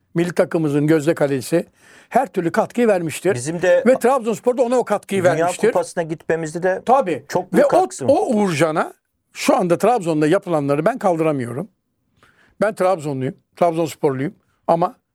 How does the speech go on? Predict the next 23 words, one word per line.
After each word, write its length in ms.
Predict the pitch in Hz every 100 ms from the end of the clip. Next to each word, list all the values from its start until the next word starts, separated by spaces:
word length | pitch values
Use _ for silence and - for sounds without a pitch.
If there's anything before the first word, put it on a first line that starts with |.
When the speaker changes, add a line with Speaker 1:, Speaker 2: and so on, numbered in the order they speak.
| -
Speaker 1:
Uğurcan 440 | 175 160 170 170
benim 180 | 160 160
bir 80 | 147
değerimdi. 560 | 156 156 156 123 180 - _ - _ _ _ -
Gitmek 340 | 269 226 151
istedi 320 | - 170 254
ve 60 | 240
gitti. 420 | 151 - - - _ _ -
Karşılıklı 440 | 262 - 175 -
anlaşıldı, 480 | 170 156 - 180 262
bedava 340 | 190 160 180
da 60 | 254
gitmedi. 540 | 202 - 156 139 - _ _ _ - -
Aldı 400 | 214 233 247 - _ _
paraların, 500 | 190 190 180 165 196 _ _ - _
Trabzonspor 380 | 247 277 247 -
alacağının 540 | 196 233 196 254 311
çok 280 | - - -
çok 140 | 285 285
üstünde 360 | - 214 202
rakamlar 400 | 180 170 165 156
aldı 240 | 151 135 123
gitti. 320 | 113 - 190